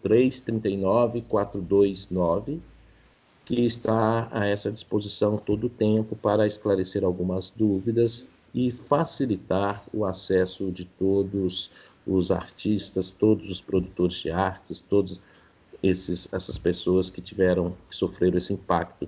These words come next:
durante a pandemia. Ainda existem muitas dúvidas quanto à aplicação da lei, porque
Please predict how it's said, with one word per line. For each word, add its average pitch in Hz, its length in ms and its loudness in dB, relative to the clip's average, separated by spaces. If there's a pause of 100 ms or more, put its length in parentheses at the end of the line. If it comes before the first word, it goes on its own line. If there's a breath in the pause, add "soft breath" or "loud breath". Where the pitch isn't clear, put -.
durante 87 340 -2
a - 40 -10
pandemia. - 480 -4 (1200 soft breath)
Ainda 104 360 4
existem 98 560 -2
muitas 107 440 0
dúvidas 107 500 -2
quanto 98 240 -4
à - 20 -2
aplicação 87 500 -4
da 82 120 -4
lei, 98 260 0
porque 92 500 0